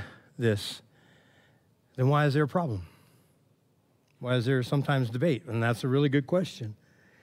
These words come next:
And in many churches, it's still a question and up for debate. Well, two areas of Scripture are usually what's brought up. There's more, but mainly two areas. And I'm just gonna read these out,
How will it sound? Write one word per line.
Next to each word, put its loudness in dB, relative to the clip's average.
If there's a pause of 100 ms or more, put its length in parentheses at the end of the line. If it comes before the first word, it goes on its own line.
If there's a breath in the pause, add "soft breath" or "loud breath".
(240 soft breath)
And 0
in 4
many 4
churches, 0
it's -4
still 6
a 6
question 2
and 2
up 0
for 2
debate. 2 (1700 soft breath)
Well, -12
two 6
areas 6
of -2
Scripture 2
are 4
usually 6
what's 2
brought 2
up. 2
There's 2
more, 6
but -2
mainly 4
two 0
areas. -2
And 4
I'm 4
just -2
gonna 4
read 4
these 4
out, -4